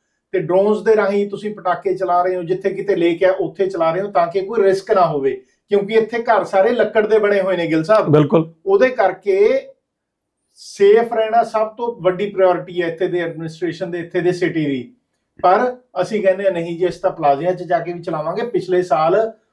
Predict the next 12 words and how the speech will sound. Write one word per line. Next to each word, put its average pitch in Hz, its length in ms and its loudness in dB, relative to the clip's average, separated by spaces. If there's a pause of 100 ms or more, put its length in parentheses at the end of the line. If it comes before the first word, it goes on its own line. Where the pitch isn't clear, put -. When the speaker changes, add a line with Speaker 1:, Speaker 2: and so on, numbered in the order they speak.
(320)
Speaker 1:
ਉਹ 190 180 6
ਲੋਕਾਂ 180 320 4
ਨੂੰ 170 100 -10
ਪੁੱਛੋ 151 240 -6
ਜਿਨ੍ਹਾਂ 170 260 -4
ਦੇ 190 80 -2
ਘਰ 190 240 0
ਸੜ 160 220 -6
ਗਏ 143 160 -6
ਸੀਗੇ 143 220 -10
ਆਤਿਸ਼ਬਾਜ਼ੀ 127 560 -4
ਕਰਕੇ। 120 440 -12